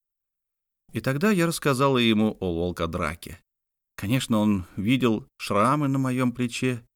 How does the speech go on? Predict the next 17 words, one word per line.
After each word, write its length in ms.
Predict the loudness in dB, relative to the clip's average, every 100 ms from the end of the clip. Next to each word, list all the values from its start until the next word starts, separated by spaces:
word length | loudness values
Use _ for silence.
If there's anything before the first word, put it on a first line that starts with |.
| _
но 260 | -4 -4 -4
прежде 500 | -2 -2 0 0 0
я 120 | 0
рассказывала 640 | -4 -2 -2 0 0 0
об 120 | 0 -2
их 140 | -4
происхождении 800 | -2 -2 0 -2 0 0 2 0
крайне 400 | 0 0 0 -2
туманно. 640 | 0 2 2 2 -2 -6 -10 -20 -20 -20 -20 -6
Несчастный 480 | -2 0 0 -2 -4
случай 380 | -2 -2 -2 -2
в 40 |
юности, 640 | 0 2 2 0 -4 -6 -6 _ _ _
и 80 | 0
не 140 | 2
более 340 | 2 2 0 -2
того. 380 | -6 -8 -10